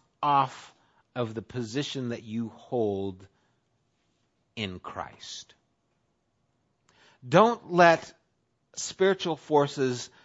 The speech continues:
knock you off of who you are in that heavenly realm. Don't let them take you from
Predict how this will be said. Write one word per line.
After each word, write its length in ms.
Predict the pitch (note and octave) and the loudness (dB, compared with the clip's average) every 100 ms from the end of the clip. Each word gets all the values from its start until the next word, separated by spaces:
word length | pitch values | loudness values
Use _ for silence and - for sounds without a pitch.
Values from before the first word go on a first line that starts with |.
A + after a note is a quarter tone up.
| _ | _
knock 420 | A#2+ C#3+ D#3 - E3 | -2 0 0 -2 -2
you 200 | D3+ - | -2 -2
off 520 | B2+ A#2+ A#2+ - - _ _ _ _ _ _ _ - | 0 2 0 -6 -20 _ _ _ _ _ _ _ -16
of 180 | G#2+ - | -14 -14
who 400 | - C#3+ C#3+ C3 | -6 -2 0 -2
you 260 | C3 B2+ | -4 -6
are 480 | - G2 F#2 F#2 F#2 _ _ _ _ A#2+ | -6 -4 -4 -6 -10 _ _ _ _ -14
in 240 | A2 G#2+ | -12 -12
that 180 | G2+ F#2+ | -14 -16
heavenly 480 | - G2 F#2 F#2 F2 | -18 -20 -18 -18 -18
realm. 400 | D#2+ D2 D2 D2+ _ _ _ _ _ | -20 -20 -20 _ _ _ _ _ _
Don't 320 | C3+ D#3+ - | -6 -6 -2
let 340 | D#3+ C#3+ - _ | 0 0 -4 _
them 480 | A2+ C3+ C3 B2 B2 - _ _ _ _ - | -8 -2 -2 -2 -6 -12 _ _ _ _ -20
take 400 | - D#3+ C#3+ - | -4 -2 -2 -2
you 240 | C3+ B2 | -2 -2
from 480 | - C3 A2 G#2 | -6 -8 -6 -8